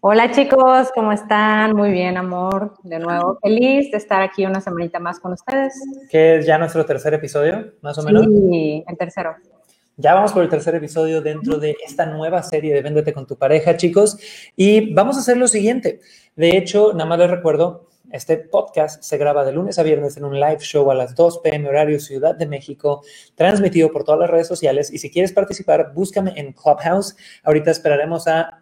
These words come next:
Speaker 2: nuestra gente en Clubhouse para que suba aquí y podamos apoyarlos. Pero hoy tenemos un tema interesante. El tema del día de hoy, chicos, se llama ¿Cómo apoyar a tu pareja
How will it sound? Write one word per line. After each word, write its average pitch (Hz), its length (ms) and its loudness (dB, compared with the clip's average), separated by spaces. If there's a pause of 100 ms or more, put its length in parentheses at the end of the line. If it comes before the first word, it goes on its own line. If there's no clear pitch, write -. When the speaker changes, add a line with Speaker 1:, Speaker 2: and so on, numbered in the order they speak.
Speaker 2:
nuestra 196 340 2
gente 170 220 -4
en 151 60 -12
Clubhouse 147 420 0
para 139 180 -4
que - 80 -16
suba 170 480 2 (300)
aquí 151 360 -4
y 151 40 -4
podamos 139 540 -6
apoyarlos. 139 760 -2 (340)
Pero 196 600 4
hoy 226 140 4
tenemos 302 420 -2
un 233 140 -2
tema 190 480 -4
interesante. 156 840 -6 (320)
El 160 180 -2
tema 233 220 2
del 226 140 4
día 180 160 6
de 160 100 6
hoy, 151 160 2
chicos, 135 440 -10
se 139 100 -12
llama 156 480 -4 (500)
¿Cómo 233 300 2
apoyar 160 420 -2
a 165 200 -6
tu 180 180 -6
pareja 160 640 -2